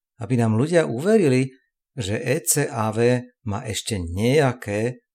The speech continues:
postavenie, dokonca zásadné, pretože môže vďaka svojej tradícii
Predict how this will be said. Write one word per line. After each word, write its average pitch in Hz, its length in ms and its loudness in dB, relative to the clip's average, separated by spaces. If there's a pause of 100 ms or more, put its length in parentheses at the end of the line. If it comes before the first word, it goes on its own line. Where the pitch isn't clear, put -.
(180)
postavenie, 123 880 -2 (160)
dokonca 113 720 -2 (480)
zásadné, 139 1040 -4 (480)
pretože 107 560 -6
môže 127 320 -2
vďaka 113 460 -4
svojej 113 420 0
tradícii 113 960 -6